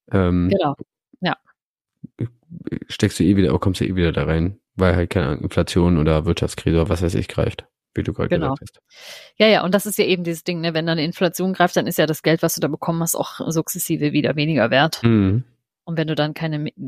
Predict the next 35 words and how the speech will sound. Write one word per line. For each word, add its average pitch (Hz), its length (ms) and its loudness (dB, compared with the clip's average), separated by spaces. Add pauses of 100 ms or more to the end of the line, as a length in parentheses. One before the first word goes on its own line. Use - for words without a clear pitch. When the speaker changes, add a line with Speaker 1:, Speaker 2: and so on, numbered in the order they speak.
(120)
Speaker 2:
Methoden 160 420 -8
hast, 156 180 -8
das 135 140 -12
zu - 80 -10
steigern. 131 460 -6
Genau, 240 280 2
das 262 220 2
ist 269 120 -4
so 226 100 2
diese 185 240 0
eine 240 200 2
Sache. 254 300 2
Spannend 247 480 0
wird's 233 180 -2
aber 180 260 -2
auch, - 160 -2
wenn 196 140 -2
wir 185 140 -4
zu 175 120 -6
dem 160 160 -6
anderen 226 260 -2
Fall 151 200 -6
mal 160 120 -8
kommen. 208 300 -4 (380)
Alle 233 200 6
bekommen 196 400 0
das 185 140 -6
gleiche 143 300 -2
Gehalt. - 400 -10 (340)
Speaker 1:
Ja. - 200 -2 (1000)
Speaker 2:
Unabhängig 254 520 2
von 190 140 -4
der - 140 -4
Arbeit, 220 460 2
Standort 226 760 -2